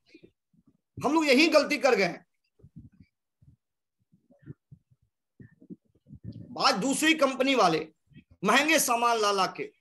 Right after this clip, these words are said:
without quality का सामान ला ला के, और लोगों को खाली सपना दिखा दिखा के उतने महंगे सामान बेच दे रहे हैं। और हमारे पास इतनी अच्छी quality का प्रोडक्ट है, सस्ता भी है, market की value में भी आता है,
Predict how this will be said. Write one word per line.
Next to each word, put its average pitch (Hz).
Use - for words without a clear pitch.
without 254
quality 254
का 277
सामान 226
ला 202
ला 185
के, 196
और 220
लोगों 254
को 262
खाली 269
सपना 302
दिखा 233
दिखा 214
के 226
उतने 262
महंगे 247
सामान 233
बेच 214
दे 233
रहे 220
हैं। 170
और 139
हमारे 220
पास 226
इतनी 220
अच्छी 202
quality 214
का 208
प्रोडक्ट 196
है, 233
सस्ता -
भी 214
है, 226
market 175
की 190
value 165
में 220
भी 233
आता 226
है, 233